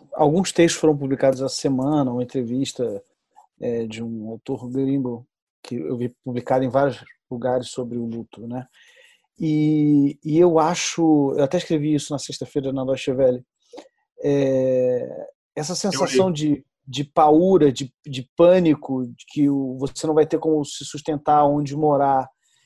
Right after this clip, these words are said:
Speaker 1: e você enxerga um horizonte de futuro muito limitado, é como vivem milhões de brasileiros. Quer dizer,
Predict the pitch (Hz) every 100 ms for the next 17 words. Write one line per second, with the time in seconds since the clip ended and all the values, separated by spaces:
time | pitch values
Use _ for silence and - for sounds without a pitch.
0 | _ - 139 147 160 156 - 160 147 156
1 | 151 139 135 151 139 - 143 - 143 156
2 | 151 147 156 156 151 143 135 165 185 170
3 | 139 131 _ _ _ _ _ - 160 180
4 | 190 165 156 175 196 190 185 185 185 180
5 | 185 180 196 175 175 160 127 - - 139
6 | 120 135 139 127 120